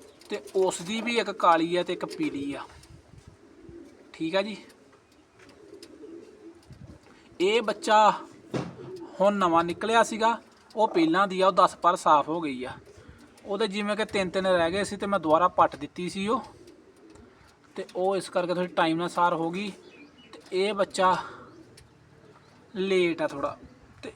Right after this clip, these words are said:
ਇਹਦੇ ਨਾਲ ਦਾ ਜਿਹੜਾ ਬੱਚਾ ਆ ਇਸ ਝੋਲ ਦਾ, ਉਹਨੂੰ ਦਿਸਦਾ ਘੱਟ ਆ। ਇੱਕ ਬੱਚਾ ਇਹੋ ਜਿਹਾ ਕੱਢਦਾ ਰਿਹਾ ਜੋੜਾ ਕਿ ਜਿਹਨੂੰ ਨਾ ਦਿਸਦਾ ਘੱਟ ਆ ਬੱਚੇ ਨੂੰ।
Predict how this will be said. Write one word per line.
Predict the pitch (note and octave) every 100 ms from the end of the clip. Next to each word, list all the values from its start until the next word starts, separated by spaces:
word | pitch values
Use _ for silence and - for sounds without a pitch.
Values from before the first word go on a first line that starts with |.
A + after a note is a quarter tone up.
| G#3
ਇਹਦੇ | A3+ B3
ਨਾਲ | G#3 F#3 F3+
ਦਾ | G#3+
ਜਿਹੜਾ | A#3 A#3
ਬੱਚਾ | A3 - A3
ਆ | A3 G#3 - - _ _ _ - - - - - - - -
ਇਸ | G3+ F#3+ G3+
ਝੋਲ | A#3+ A#3
ਦਾ, | F#3 F3 - - - - - - - - -
ਉਹਨੂੰ | A3 A#3 B3+
ਦਿਸਦਾ | G3+ G#3+ D3+ F#3
ਘੱਟ | F#3 G3+ -
ਆ। | B2 - - - -
ਇੱਕ | A3 -
ਬੱਚਾ | G#3+ G#3+ - A3 A3 G3 - - - - - - - G#3+
ਇਹੋ | G#3 F3+
ਜਿਹਾ | G3+ A#3
ਕੱਢਦਾ | G3 F3 G3+ G3
ਰਿਹਾ | G3
ਜੋੜਾ | F#3 F3+ F3+
ਕਿ | F3+
ਜਿਹਨੂੰ | F#3 F#3+ G3
ਨਾ | G#3
ਦਿਸਦਾ | F3 D#3+ - D#3 D#3
ਘੱਟ | F#3 D3
ਆ |
ਬੱਚੇ | C#3 C#3 C#3+
ਨੂੰ। | C3